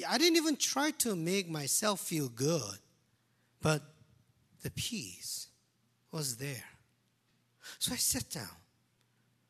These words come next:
I'm so stressed out. I'm so, I could be so frustrated and then all that. But where does this peace come from? And I realized that life is like that.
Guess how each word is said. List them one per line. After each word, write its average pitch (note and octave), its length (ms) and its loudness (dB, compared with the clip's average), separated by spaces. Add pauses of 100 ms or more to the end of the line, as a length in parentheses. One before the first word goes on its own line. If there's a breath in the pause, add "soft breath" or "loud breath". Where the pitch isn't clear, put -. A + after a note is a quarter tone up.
(300)
I'm A#3 140 0
so D#4 320 8
stressed - 580 6
out. A#3 280 0
I'm G#3+ 160 0
so, C#4 520 2 (480 soft breath)
I G3 140 0
could - 200 -4
be - 80 4
so - 240 8
frustrated C4 1160 2
and F#3 140 2
then G#3 160 -2 (140)
all G#3 220 0
that. B3 320 -2 (680)
But B3 180 -2 (500)
where B3+ 320 2
does C#4 320 -2
this - 280 -2
peace - 400 -4
come C4 280 -8
from? E3+ 280 -6 (3500)
And E3+ 80 6
I F#3 40 10
realized G3+ 460 10
that F3 140 6
life F3 240 8
is E3 160 4
like D#3 220 2
that. E3+ 240 2